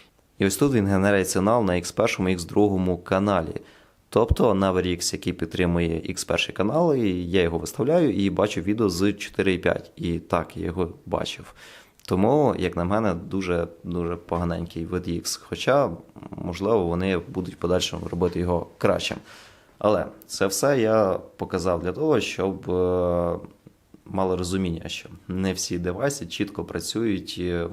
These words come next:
в своїх діапазонах і утворюють тільки гармоніки. Е, є девайси, які взагалі в цілому шумно працюють.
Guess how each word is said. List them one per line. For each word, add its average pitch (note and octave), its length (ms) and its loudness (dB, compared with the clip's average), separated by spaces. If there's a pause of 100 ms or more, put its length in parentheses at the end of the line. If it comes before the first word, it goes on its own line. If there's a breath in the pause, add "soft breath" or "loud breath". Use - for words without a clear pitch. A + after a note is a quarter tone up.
(100)
в E2+ 120 -4
своїх E2+ 360 -6
діапазонах F#2 800 -2
і F2+ 180 -8
утворюють F2+ 500 -4
тільки - 260 -14
гармоніки. F2 580 -6 (480 loud breath)
Е, E2 260 -4
є F2 140 -2
девайси, F#2 540 0
які G#2 760 0
взагалі E2+ 400 -2
в A#2 60 -4
цілому F#2 480 0 (160)
шумно F2 480 -2
працюють. - 840 -6